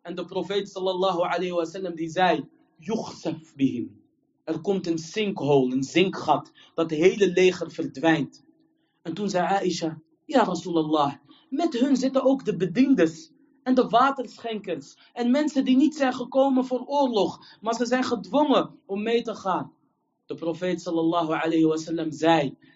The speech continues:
"Zij worden allemaal vernietigd. En daarna worden zij opgewekt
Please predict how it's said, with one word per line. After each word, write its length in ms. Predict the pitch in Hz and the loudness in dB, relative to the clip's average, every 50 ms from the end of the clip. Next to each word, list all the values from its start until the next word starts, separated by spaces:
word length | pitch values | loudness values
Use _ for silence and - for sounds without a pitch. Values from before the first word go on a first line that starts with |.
| _ _ | _ _
"Zij 280 | - 135 160 165 160 | -6 -2 -2 -2 -2
worden 500 | 160 - 180 190 180 143 165 165 - _ _ - | -2 -2 -4 -4 -2 -2 -4 -6 -6 _ _ -4
allemaal 540 | - 285 277 269 233 208 190 180 170 160 156 | -2 0 2 2 0 0 0 0 -2 -2 -4
vernietigd. 840 | - - 151 139 147 151 147 139 135 127 - - - _ - _ _ _ _ _ _ _ | -6 -8 -6 -6 -4 -6 -6 -6 -8 -10 -10 -12 -16 _ -20 _ _ _ _ _ _ _
En 160 | - 160 156 | 0 0 4
daarna 560 | 147 160 160 160 165 180 196 214 247 262 - _ - - _ _ _ | 6 4 6 6 6 6 6 6 4 2 -2 _ -20 -20 _ _ _
worden 300 | - 147 170 175 165 160 | -8 -8 -6 -4 -4 -4
zij 220 | 160 165 160 165 160 - | -2 -2 -2 -2 -2 -2
opgewekt 680 | 254 262 - - - 208 202 - 233 285 - - _ | -6 -6 -6 -8 -10 -10 -2 2 2 2 2 -2 _